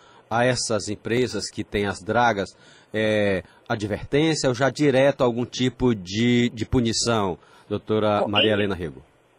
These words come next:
Speaker 2: Em relação à empresa onde ocorreu o acidente, já foi instaurado um procedimento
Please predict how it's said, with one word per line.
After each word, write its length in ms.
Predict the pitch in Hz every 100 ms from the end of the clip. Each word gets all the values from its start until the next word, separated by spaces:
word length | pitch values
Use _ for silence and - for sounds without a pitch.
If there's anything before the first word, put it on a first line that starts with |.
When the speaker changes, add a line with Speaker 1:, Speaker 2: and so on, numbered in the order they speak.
| _
Speaker 2:
Em 160 | - 349
relação 720 | 381 294 254 - 226 202 180 196
à 100 | 202
empresa 420 | 208 220 247 233
onde 120 | 220
ocorreu 420 | 214 214 220 202
o 40 | 180
acidente, 540 | - 175 202 220 214 -
já 140 | 208 214
foi 220 | - 226
instaurado 580 | 233 240 220 208 208 226
um 60 |
procedimento 1000 | 226 220 - 220 208 196 170 170 214 -